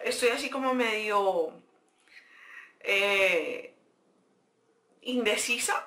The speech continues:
porque no sé cómo ustedes lo vayan a tomar, sin embargo, son cosas que están bien cuidadas, son cosas que están, eh, como les dije antes, limpias, mm, que yo las he conservado y las he guardado con mucho cariño.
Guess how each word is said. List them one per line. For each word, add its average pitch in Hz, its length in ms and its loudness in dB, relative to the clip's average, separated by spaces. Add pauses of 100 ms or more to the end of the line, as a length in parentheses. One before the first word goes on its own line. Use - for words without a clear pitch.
(220)
porque 233 340 0
no 214 160 0
sé - 140 -4
cómo 370 180 0
ustedes 330 340 -2
lo 294 120 2
vayan 196 260 2
a 208 120 -2
tomar, 214 400 0 (320)
sin 254 240 0
embargo, 190 480 0
son 240 200 -6
cosas 190 320 -4
que 226 100 -8
están 160 540 -4
bien 202 220 -6
cuidadas, 226 580 -2
son 190 180 -6
cosas 180 320 -6
que 208 100 -10
están, 165 460 -8 (460)
eh, 185 380 -2
como 202 200 -2
les 208 160 -6
dije 180 180 -8
antes, 175 420 -4
limpias, 240 600 -2 (600)
mm, 202 220 -8
que 208 160 -4
yo 190 120 0
las 175 160 0
he 208 60 -2
conservado 202 540 0
y 202 40 -2
las 202 160 0
he 196 60 -2
guardado 165 500 0
con 190 200 -6
mucho 165 220 -8
cariño. 190 480 -6